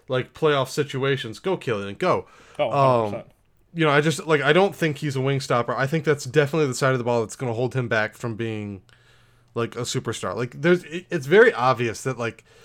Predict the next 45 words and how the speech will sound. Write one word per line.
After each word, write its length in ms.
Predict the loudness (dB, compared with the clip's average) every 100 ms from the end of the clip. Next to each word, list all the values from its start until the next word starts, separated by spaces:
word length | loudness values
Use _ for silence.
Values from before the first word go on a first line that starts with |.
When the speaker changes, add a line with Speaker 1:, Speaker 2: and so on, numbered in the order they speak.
| -20
Speaker 1:
Sadiq 420 | -4 0 2 2 0
is 160 | -2
never 400 | -2 0 0 0
the 100 | -2
primary 460 | -2 -2 0 0 -2
defender 500 | -4 -6 -8 -6 -8
on 120 | -8
stars. 580 | -10 -8 -8 -10 -16 -20 _ _ _ _ _ -6
Unless 360 | -2 0 0 -2
it's, 140 | -2
like, 260 | -2 -2 _
unless 280 | -4 -2 -2
Jeremy 340 | 2 2 4 0
has 140 | -4
been 240 | 0 0
out 240 | 2 -2 -4
and 100 | -4
they've 300 | -4 -4 -10 -4
desperately 420 | 0 0 -2 -6 -4
needed 340 | -4 -4 -4
a 60 | -4
wing 420 | -4 -4 -6 -8
on, 520 | -10 -8 -8 -12 -14 -18 _ _ _ _ -10
um, 540 | -8 -6 -8 -10 -16 _ _ _
like, 160 | -6
a 60 | -6
Kevin 300 | -2 -2 -2
Durant 360 | -2 -2 -4 -8
type. 320 | -12 -12 -16 -20 -20 -20 _ _ _ _ _
But, 140 | -6
like, 200 | -2 -2
Speaker 2:
Mm-hmm. 60 | -4 -12 _ _ _ -12
Speaker 1:
He, 220 | -4 -4
they 240 | 6 8
don't 240 | 8 6 4
put 180 | 2
him 140 | 4 2
in 60 |
those 200 | -2 -4
matchups 420 | -4 -8 -6 -8 -8
if 100 | -8
they 120 | -8
can 120 | -8
help 220 | -10 -10
it. 120 | -14